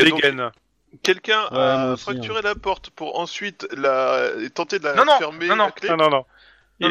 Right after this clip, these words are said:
Speaker 2: Ils,
Speaker 4: non.
Speaker 2: ils, ils ont percé pour mettre
Speaker 1: Non.
Speaker 2: une nouvelle chaîne et
Speaker 4: La
Speaker 2: quelqu'un a
Speaker 4: porte est for-,
Speaker 2: fracturé
Speaker 4: a
Speaker 2: la
Speaker 4: été
Speaker 2: chaîne.
Speaker 4: forcée, mais elle est vieille. Mais oui, euh, un percé,
Speaker 1: Oui.
Speaker 4: après il y a un trou qui est percé
Speaker 1: C'est parce que
Speaker 4: et
Speaker 1: dit,
Speaker 4: il y a un
Speaker 1: quel-,
Speaker 4: cadenas.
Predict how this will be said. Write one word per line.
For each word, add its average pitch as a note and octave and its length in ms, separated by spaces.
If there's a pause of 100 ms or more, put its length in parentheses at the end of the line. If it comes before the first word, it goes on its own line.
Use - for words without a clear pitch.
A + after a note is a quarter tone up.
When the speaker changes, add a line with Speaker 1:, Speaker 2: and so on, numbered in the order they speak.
Speaker 2:
Ils, D#3+ 40
Speaker 4:
non. E3 60 (280)
Speaker 2:
ils, F3+ 160
ils F#3 160
ont A#3+ 40
percé - 420
pour E3 160
mettre E3+ 160
Speaker 1:
Non. G3+ 80
Speaker 2:
une E3 40
nouvelle D3+ 240
chaîne A#3 260
et G3+ 60
Speaker 4:
La C#3+ 60
Speaker 2:
quelqu'un - 300
a - 20
Speaker 4:
porte A#3+ 140
est - 20
for-, G#3+ 80
Speaker 2:
fracturé F#3 240
Speaker 4:
a F3 60
Speaker 2:
la D#3+ 80
Speaker 4:
été - 60
Speaker 2:
chaîne. G#3 120
Speaker 4:
forcée, F3 160
mais B2+ 100
elle C3+ 80
est D#3 80
vieille. B2 300
Mais C3 100
oui, E3+ 220
euh, A#2 160 (240)
un B2 120
percé, - 420
Speaker 1:
Oui. C4+ 100
Speaker 4:
après F3 240
il F#3 80
y - 20
a C3 80
un C3 60
trou G#3 160
qui F3 100
est - 20
percé C3+ 280
Speaker 1:
C'est A#2+ 60
parce A3 100
que G3 80
Speaker 4:
et - 20
Speaker 1:
dit, F#3+ 120
Speaker 4:
il G3+ 120
y D#3 40
a C#3+ 40
un C#3 60
Speaker 1:
quel-, D#3 140
Speaker 4:
cadenas. F3+ 180